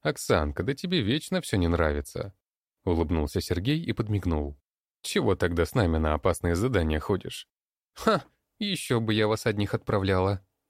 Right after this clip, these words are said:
На минуту оставишь, так сразу же помрете». Скрестив руки на груди, покрутила головой женщина. «О, а сейчас правда слышно», сделав акцент на последнем слове, сказал Леонид.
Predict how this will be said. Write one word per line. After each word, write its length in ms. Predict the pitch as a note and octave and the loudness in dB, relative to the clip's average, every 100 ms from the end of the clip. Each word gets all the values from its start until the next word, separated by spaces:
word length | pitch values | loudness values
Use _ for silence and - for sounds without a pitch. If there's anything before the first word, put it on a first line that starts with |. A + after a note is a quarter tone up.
| _ | _
На 140 | D#3+ | 0
минуту 400 | E3 E3 E3 D#3 | 2 4 2 0
оставишь, 480 | D3+ - D#3 F#2 F2+ | -2 0 0 2 0
так 140 | - - | -4 -2
сразу 300 | C#3 F2+ E2+ | 0 0 0
же 100 | E2+ | 0
помрете». 540 | G2 F2 E2+ - G#2+ - _ _ _ _ | 0 2 0 -2 -4 -6 _ _ _ _
Скрестив 600 | - - F#2 D2+ - - | -20 -4 -2 -2 -4 -2
руки 240 | F2 D#2 | -4 0
на 100 | E2+ | -2
груди, 340 | D2 E2 G#2 E3+ | 0 -2 -2 -4
покрутила 580 | D#3 C3 B2+ - A#2+ A#2+ | -4 -4 -4 -2 -2 0
головой 380 | A2 G#2 G2+ | 0 0 -2
женщина. 640 | F#2 D#2+ D2 - - G#2+ - _ _ _ _ _ _ | -2 -4 -4 -10 -12 -14 -16 _ _ _ _ _ _
«О, 280 | G2 F#2 D2 _ - | 0 2 0 _ -6
а 100 | F2 | -4
сейчас 400 | - - A2 - | -4 -4 -4 -6
правда 640 | - F2+ E2 E2 G2+ G#2+ | -4 0 0 2 0 0
слышно», 800 | - - G2+ F2 - F#2 F2 F#2 - _ _ _ _ _ | -4 0 2 0 -2 -2 0 -2 -6 _ _ _ _ _
сделав 440 | F#2 D#2+ E2 D#2 - | -4 0 0 0 -2
акцент 460 | D#2+ - E2+ D2+ | -8 -4 -2 -2
на 120 | E2 E2 | -4 -4
последнем 520 | F2+ - E2+ D#2+ D2+ | -4 -4 -2 -2 -4
слове, 320 | - C#3+ D#3 | -2 -2 -2
сказал 440 | - - F2 F2 | -4 -6 0 0
Леонид. 560 | F2 F2+ D#2+ C#2+ - | 2 2 0 -4 -8